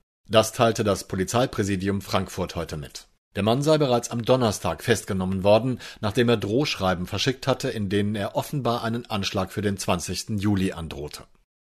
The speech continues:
Bei der Durchsuchung seines Grundstücks fanden die Ermittler zahlreiche Waffen,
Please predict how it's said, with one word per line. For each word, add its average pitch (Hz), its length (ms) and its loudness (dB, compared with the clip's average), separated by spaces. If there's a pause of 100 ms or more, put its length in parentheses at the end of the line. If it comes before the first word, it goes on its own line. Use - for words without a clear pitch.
(220)
Bei 82 100 -4
der 85 100 -2
Durchsuchung 123 600 0
seines 95 320 0
Grundstücks 117 580 -2
fanden 117 340 -4
die 95 100 -4
Ermittler 107 380 0
zahlreiche 104 580 -2
Waffen, 110 380 2